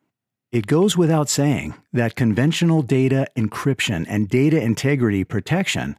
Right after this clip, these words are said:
alongside secure data storages and computing devices, are a must-have to reduce vulnerability. Comprehensive cybersecurity measures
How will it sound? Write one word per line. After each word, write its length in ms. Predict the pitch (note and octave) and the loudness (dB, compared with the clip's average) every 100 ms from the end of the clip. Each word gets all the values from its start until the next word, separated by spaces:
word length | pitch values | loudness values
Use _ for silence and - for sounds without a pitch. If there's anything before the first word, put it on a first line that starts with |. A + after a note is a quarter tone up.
| _ | _
alongside 640 | C3+ D#3 A#3 G#3+ F#3 E3 D3+ | 0 2 2 2 2 0 0
secure 440 | C3 - E3+ F3 | -2 0 2 2
data 300 | C3 C#3 C#3 | 2 2 2
storages 840 | A#2 - C#3 A#2+ E2 D#2+ D2 E2+ | 0 0 2 2 0 -2 -2 -2
and 140 | A2 A2 | -2 0
computing 480 | A#2+ - A#3+ G3+ | -2 0 0 0
devices, 640 | G#2 D2 C2+ - A2+ - - _ - | 0 -2 -4 -4 -4 -4 -12 _ -2
are 200 | G3 F3+ | 2 2
a 80 | |
must-have 720 | A#2 D3 F3+ - G#2+ D2 C#2+ - _ - | 2 2 2 0 -2 -2 -4 -12 _ -6
to 120 | C3 | 0
reduce 500 | G#2+ G#2+ C3+ E3 E3 | 2 2 2 2 0
vulnerability. 1000 | A2 C3+ D#3 G2+ A2+ C3+ D#3 A2+ D#2 C2+ _ _ _ _ _ _ | 0 2 2 2 2 2 0 0 -2 -6 _ _ _ _ _ _
Comprehensive 880 | - D#3 F3 F3+ D#3+ D3 C#3+ - D3 | -2 0 2 2 2 2 2 0 -2
cybersecurity 1000 | B2 - A#2+ C#3+ D3+ C3+ A#2+ - C#3+ A2+ | -2 -2 0 0 0 0 -2 0 2 2
measures 480 | E2+ D2 D2+ F2+ G#2+ | 0 -2 -4 -4 -6